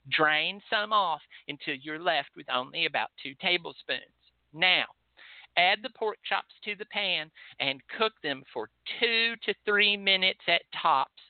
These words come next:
per side until they are nicely browned, and then transfer the brown pork chops into your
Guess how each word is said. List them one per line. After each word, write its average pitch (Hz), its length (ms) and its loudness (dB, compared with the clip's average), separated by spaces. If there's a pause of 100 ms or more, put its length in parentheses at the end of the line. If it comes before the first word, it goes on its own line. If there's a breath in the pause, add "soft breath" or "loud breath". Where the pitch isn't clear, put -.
(200)
per 185 320 0 (160)
side 135 420 -2 (300 loud breath)
until 147 400 -2
they 143 180 2
are 113 140 0
nicely 147 560 -4
browned, 127 500 -6 (380 loud breath)
and 156 160 0
then 135 160 2
transfer 190 760 0 (180 soft breath)
the 180 60 -8
brown 147 380 2
pork 175 280 -8
chops 151 340 -2 (120)
into 147 320 -6
your 147 200 -8